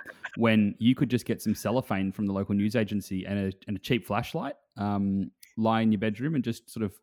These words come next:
Speaker 2: scrunch it up in front of the flashlight and project on the roof, you know?
Speaker 1: I love your thinking.
Speaker 2: Yeah.
Speaker 1: And Matt, I was always a big fan, and Mum, Mum really didn't allow me to buy too many of these, so it was always a wish. You know those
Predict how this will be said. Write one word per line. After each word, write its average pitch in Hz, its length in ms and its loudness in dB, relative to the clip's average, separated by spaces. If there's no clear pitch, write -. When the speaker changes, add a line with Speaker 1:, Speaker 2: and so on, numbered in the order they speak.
Speaker 2:
scrunch - 420 -2
it 110 60 0
up 110 120 -2
in 110 80 0
front 107 160 -4
of - 20 -2
the - 60 -10
flashlight 110 400 -2
and 110 80 -2
project 117 280 -4
on 113 40 0
the 110 80 0
roof, - 300 -6
you 120 100 -4
know? 120 100 0
Speaker 1:
I 127 40 -4
love 123 440 6
your 135 120 6
thinking. 104 420 2
Speaker 2:
Yeah. 87 120 -4
Speaker 1:
And 98 100 0
Matt, 101 180 2
I 117 220 2
was 165 180 8
always 113 360 4
a 101 60 8
big 98 220 2
fan, 90 560 0
and 95 260 -6
Mum, 120 380 -2
Mum 117 320 -4
really 123 240 6
didn't 95 240 4
allow 90 240 2
me 87 140 2
to 82 100 4
buy 87 360 4
too 90 220 0
many 82 260 2
of 80 100 0
these, 80 280 -2
so 82 200 -4
it - 40 -4
was 82 140 -6
always 92 320 2
a 82 60 -2
wish. 82 400 -4
You 104 80 4
know 131 180 4
those 92 360 0